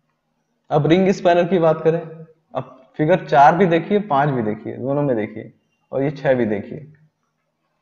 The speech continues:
ये ring spanner अलग अलग shape के दिखाए गए हैं। ये थोड़ा कम banded है, ये थोड़ा ज्यादा bend है। यहाँ पर देखिए, इसकी जो ब-, ये जो bend बना हुआ है और इसका जो bend बना हुआ है, ये थोड़ा हल्का है, ये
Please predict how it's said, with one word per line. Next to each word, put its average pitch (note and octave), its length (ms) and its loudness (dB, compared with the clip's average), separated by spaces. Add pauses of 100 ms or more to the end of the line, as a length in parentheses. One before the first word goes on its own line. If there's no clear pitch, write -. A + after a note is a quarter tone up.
(160)
ये D3 80 2
ring E3 240 2
spanner D#3+ 380 0
अलग D3 260 4
अलग D3+ 160 2
shape D3 300 0
के D3 80 0
दिखाए A#2+ 360 -4
गए A2 60 -6
हैं। A2+ 300 -14 (440)
ये C#3 60 -6
थोड़ा D#3 260 0
कम E3 300 2
banded F3 380 4
है, F3 120 2 (920)
ये C3+ 80 -4
थोड़ा B2+ 260 -2
ज्यादा B2+ 320 4
bend C#3 300 0
है। B2+ 280 -12 (1500)
यहाँ B2 180 -10
पर B2 140 -6
देखिए, A#2 360 -8 (260)
इसकी - 320 -10
जो D3 140 0
ब-, A2 280 -8
ये A#2 120 0
जो C3 120 -2
bend B2+ 340 0
बना B2 220 0
हुआ A#2 280 -4
है D#3 300 -16 (120)
और A#2+ 80 -8
इसका A#2 280 -4
जो B2+ 100 -4
bend A2+ 240 -4
बना G#2+ 200 -6
हुआ A2+ 180 -8
है, D#3 100 -10
ये C3 60 -10
थोड़ा C3 220 -8
हल्का A#2+ 360 -6
है, D#3 140 -4
ये D#3+ 60 -4